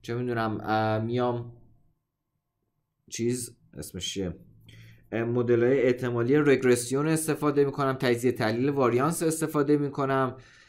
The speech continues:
زنجیره مارکوف استفاده می‌کنم، هر چیز دیگه. اینجا تصمیم می‌گیرم که از چه مدل‌هایی و چه الگوریتمایی باید استفاده کنم تا اون رو بتونم درست تجزیه تحلیل بکنم. بچه‌ها، این یه تیکه که دیتامو تمیز می‌کردم،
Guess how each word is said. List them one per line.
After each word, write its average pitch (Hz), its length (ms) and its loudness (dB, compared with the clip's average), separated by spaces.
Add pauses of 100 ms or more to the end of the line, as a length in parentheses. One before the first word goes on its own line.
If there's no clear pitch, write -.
(140)
زنجیره 131 380 2
مارکوف 147 480 2
استفاده 160 500 2
می‌کنم، 156 300 -2
هر 226 160 2
چیز 202 240 -4
دیگه. 131 260 -2
اینجا 196 280 -4
تصمیم 214 420 -2
می‌گیرم 214 360 -2
که 214 120 -4
از 180 180 -2
چه 214 200 0
مدل‌هایی 147 960 2 (200)
و 123 60 -2
چه 208 200 -2
الگوریتمایی 123 640 0
باید 87 200 -2
استفاده 85 540 -6
کنم 82 420 -8
تا 117 100 -8
اون 160 260 -6
رو 180 120 2
بتونم 175 380 0
درست 139 420 8
تجزیه 101 340 0
تحلیل 82 420 -4
بکنم. 62 400 -16 (680)
بچه‌ها، - 260 -2 (140)
این 160 200 2
یه 170 200 4
تیکه 156 380 -2
که 170 160 0
دیتامو 113 580 2
تمیز 95 440 -4
می‌کردم، 92 720 -4